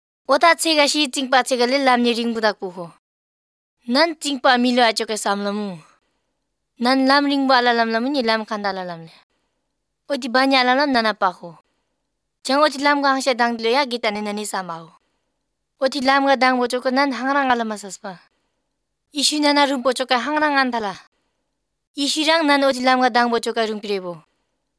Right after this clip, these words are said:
이슈 데파에 난 이슈 예까나 루나쇼. 난 오티 람아에 제가 당사 두쿠투 룸 보니 아노랑 이슈 것보. 오티 람아에 제가 난 사두르 망파 이슈 나딕 파랑 호. 이슈 예과 지난제 기트랑 게 마탈라.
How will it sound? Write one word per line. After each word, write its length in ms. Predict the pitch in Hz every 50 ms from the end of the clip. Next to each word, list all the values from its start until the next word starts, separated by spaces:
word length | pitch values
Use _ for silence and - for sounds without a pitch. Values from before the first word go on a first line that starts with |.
| _ _ _ _ _
이슈 400 | - 277 262 - 311 311 320 269
데파에 340 | 233 262 269 254 - 254 262
난 180 | 277 285 277 254
이슈 280 | 254 240 - - 247
예까나 320 | 240 226 - 233 220 220 214
루나쇼. 560 | 208 208 208 202 202 196 - - 220 190 180 160 _ _ _ _ _ _ _ _ _ _ _ _ _ _ _ _ _ _ -
난 200 | 233 285 311 302
오티 200 | 294 285 285 269
람아에 380 | 269 269 262 254 262 262 254
제가 180 | 233 247 247 247
당사 360 | 208 247 240 233 226 269 254
두쿠투 340 | 214 226 208 - 208 - 233
룸 160 | 214 214 214
보니 240 | 247 262 247 240 240
아노랑 320 | 220 208 214 208 226 240
이슈 260 | 254 226 196 - -
것보. 440 | 202 214 196 196 _ - 202 185 165 _ _ _ _ _ _ _ _ _ _ _ _ _ _ _ _ _ -
오티 180 | 254 254 - 254
람아에 380 | 277 277 277 262 269 269 269 262
제가 260 | 247 277 269 302 320
난 240 | 302 277 277 262 254
사두르 300 | - - 247 226 240 233
망파 320 | 233 233 233 240 285 285
이슈 200 | 262 247 214 240
나딕 380 | 226 220 220 208 202 214 208 -
파랑 260 | 220 208 214 214 196 -
호. 180 | - 185 175 165 - _ _ _ _ _ _ _ _ _ _ _ _ _ _ _ _ _
이슈 320 | - 277 262 - 339 330
예과 380 | 302 285 277 269 247 294 294 294
지난제 540 | 247 233 247 254 254 254 254 247 233 277 285
기트랑 340 | 233 233 226 247 247 240
게 140 | 226 226 226
마탈라. 500 | 214 208 208 202 - 214 202 196 190 170